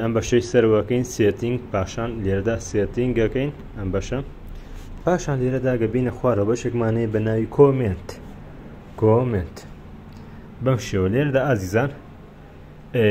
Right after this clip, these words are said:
ئێمە وامان لێ کردووە لای هەموو کەسێک کۆمنت بکرێتەوە، باشە؟ Everyone. بەڵام لێرەدا بۆ نمونە ئەمە everyone-ە. ئێ، پاشان ئەمە everyone، هەموو کەسێک دەتوانێت کۆمنت بنووسێ.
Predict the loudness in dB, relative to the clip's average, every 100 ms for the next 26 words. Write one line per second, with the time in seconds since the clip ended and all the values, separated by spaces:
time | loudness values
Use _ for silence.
0 | 4 2 2 2 4 4 4 2 0 -2
1 | 0 2 2 -2 -12 -2 0 2 2 2
2 | 2 2 2 4 4 2 0 -2 -2 0
3 | 0 0 0 -2 -6 -10 -4 0 0 0
4 | -2 -6 -12 -18 -20 -20 -14 2 6 6
5 | 6 2 2 4 4 2 -4 -16 -18 -18
6 | -2 2 4 2 0 0 2 2 2 2
7 | 2 -2 -6 -14 -18 -18 -20 -20 -8 0
8 | 2 4 2 2 0 0 -2 -4 0 0
9 | 2 2 0 -2 -10 -16 -18 -18 -8 0
10 | 4 6 6 6 6 6 4 4 4 4
11 | 4 4 4 6 6 6 4 4 4